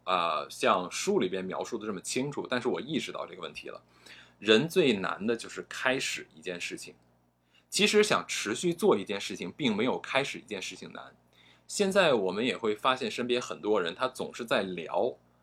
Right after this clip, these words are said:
啊，哎呀，我想做点什么，哎呀，我想做点什么，哎呀，我想创个业，哎呀，我想学个什么，哎呀，我，我不能每天都这样，哎呀，我是不是应该开始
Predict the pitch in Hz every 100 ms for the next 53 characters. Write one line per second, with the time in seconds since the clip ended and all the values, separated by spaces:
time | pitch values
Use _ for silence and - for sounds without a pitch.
0 | - 101 92 - _ _ _ 113 135 117
1 | 101 117 123 101 202 123 82 80 78 65
2 | - 135 139 110 117 120 95 190 117 71
3 | - 71 76 _ - 123 135 101 123 101
4 | 95 - 120 135 147 95 - 135 131 127
5 | 143 98 - 92 131 120 98 - - _
6 | _ _ _ _ _ 151 175 135 98 95
7 | 95 - - 175 165 156 90 123 127 123
8 | 110 85 - _ _ - 165 185 131 98
9 | - 143 147 143 131